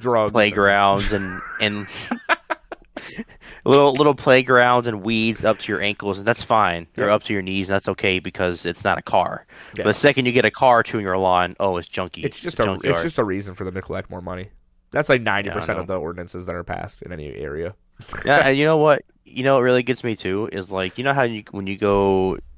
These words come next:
Speaker 2: you, when you go to, like, any restaurant or any store for that matter, and you pay the debit card, obviously there's fees on it, but the store pays it. They, they, they soak up those fees, right? Like, every time you swipe your debit card, there's, like, a, like, a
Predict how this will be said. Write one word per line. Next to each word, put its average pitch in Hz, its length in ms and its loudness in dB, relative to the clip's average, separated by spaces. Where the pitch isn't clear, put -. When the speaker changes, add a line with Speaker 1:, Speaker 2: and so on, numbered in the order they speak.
Speaker 2:
you, 98 200 -8
when 113 160 -2
you 139 60 2
go 135 160 6
to, 123 80 6
like, 107 260 4
any 104 220 0
restaurant 95 600 2
or 90 60 -4
any 101 240 -4
store 95 320 -2
for 87 140 -6
that 87 160 0
matter, 82 340 -2
and 92 120 -4
you 101 240 0
pay 110 180 2
the 104 80 0
debit 95 280 4
card, 110 360 4
obviously 120 400 2
there's 113 280 -2
fees 113 300 0
on 127 200 6
it, 123 100 4
but 104 120 -2
the 101 80 -6
store 107 500 -2
pays 104 300 0
it. 95 120 -6
They, 101 140 2
they, 107 260 0
they 104 200 -2
soak 104 280 -4
up 95 120 -2
those 87 200 -6
fees, - 360 -10
right? 87 240 -4
Like, 107 160 6
every 131 220 6
time 143 160 2
you 131 40 2
swipe 123 200 -2
your 117 80 0
debit 107 260 2
card, 95 300 0
there's, 98 160 -4
like, 98 160 0
a, 85 200 0
like, 92 160 -2
a 87 160 0